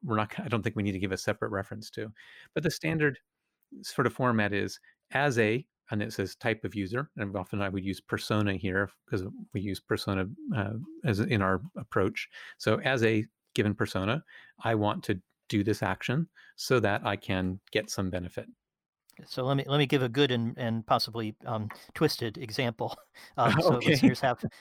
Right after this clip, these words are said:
Speaker 2: ha-, have examples. So as a, uh, and actually we can use the, the one from the article if I can find it. Um, uh, uh, I'll, I'll, um, yeah, here it goes.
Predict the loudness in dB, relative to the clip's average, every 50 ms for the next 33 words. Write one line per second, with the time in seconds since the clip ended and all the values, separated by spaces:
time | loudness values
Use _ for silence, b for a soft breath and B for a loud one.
0 | -2 2 2 2 4 4 2 2 2 0 -4 -4 -4 -2 -2 -2 -4 -4 -6 B
1 | B B B 0 2 2 2 2 B B B B B 4 6 6 6 6 6 4
2 | 0 0 0 0 0 2 2 0 0 0 -2 -2 -4 -8 _ _ _ _ -10 -6
3 | -4 -4 -2 -2 0 -2 -2 -4 -6 -12 -12 -12 -10 -8 -8 -6 -6 -6 -6 -6
4 | -4 -4 -4 -4 -4 -6 -6 -2 -2 -2 -2 -4 -6 -6 -6 -2 0 2 2 2
5 | 0 -2 -4 -6 -4 -2 -2 -2 -2 -2 -4 -6 -6 -6 -4 -4 -2 0 0 -2
6 | -2 -4 -2 0 2 2 2 2 0 -2 -4 _ -8 -6 -6 -4 -4 -4 -6 -6
7 | -6 -6 -6 -4 -4 -6 _ -8 -8 -6 -4 -4 -2 -2 -4 -4 -6 -4 0 2
8 | 2 4 4 2 2 2 0 0 0